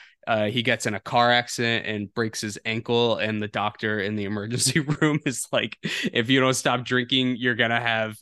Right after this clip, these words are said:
everything that can medically go wrong with a human being is gonna <laughs> happen to you.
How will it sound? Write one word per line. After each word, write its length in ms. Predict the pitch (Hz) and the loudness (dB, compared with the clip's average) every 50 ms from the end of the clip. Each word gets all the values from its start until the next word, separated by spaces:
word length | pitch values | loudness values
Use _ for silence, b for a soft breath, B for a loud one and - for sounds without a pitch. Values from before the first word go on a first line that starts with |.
| _ - | _ -4
everything 760 | 123 131 123 120 131 135 131 - 131 127 127 127 123 120 - - | -2 -2 2 2 2 2 2 2 2 4 4 2 0 -2 -2 -2
that 160 | 131 120 - | -2 0 0
can 140 | - 120 113 | 0 0 2
medically 400 | 113 113 110 113 - - 117 110 | 2 0 0 -2 -2 -4 -4 -2
go 180 | 101 120 113 | -2 -2 0
wrong 280 | 110 110 110 107 107 107 | 0 2 2 0 0 0
with 120 | 104 104 | -4 -4
a 60 | 113 113 | -6 -4
human 260 | 110 110 104 107 104 | -4 -2 -2 -2 -2
being 220 | 107 101 101 101 | -2 -4 -4 -4
is 120 | 104 110 104 | -6 -8 -6
gonna 180 | - 101 107 | -6 -8 -6
<laughs> 100 | - - | -2 -2
happen 220 | 151 139 - 165 156 | -2 -2 0 -2 -2
to 200 | 147 - - 143 | 0 0 0 0
you. 260 | 120 117 120 120 | 0 0 -2 -2